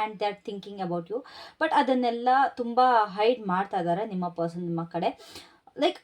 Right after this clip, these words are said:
ನಿಮ್ಮ ಕಡೆಯಿಂದ ಒಂದು ಅಟೆನ್ಷನ್ನ ತುಂಬಾ ಕ್ರೇವ್ ಮಾಡ್ತಾ ಇದ್ದಾರೆ, ನಿಮ್ಮ ಪೋಸ್ಟ್‌ನ ಸ್ಟಾಕ್ ಮಾಡ್ತಾ ಇದ್ದಾರೆ, ನಿಮ್ಮ ಕಡೆಯಿಂದ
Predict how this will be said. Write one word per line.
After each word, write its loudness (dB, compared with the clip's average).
ನಿಮ್ಮ 4
ಕಡೆಯಿಂದ 6
ಒಂದು 2
ಅಟೆನ್ಷನ್ನ 2
ತುಂಬಾ 2
ಕ್ರೇವ್ 2
ಮಾಡ್ತಾ 0
ಇದ್ದಾರೆ, 0
ನಿಮ್ಮ -2
ಪೋಸ್ಟ್‌ನ 0
ಸ್ಟಾಕ್ -4
ಮಾಡ್ತಾ 0
ಇದ್ದಾರೆ, 0
ನಿಮ್ಮ 4
ಕಡೆಯಿಂದ 0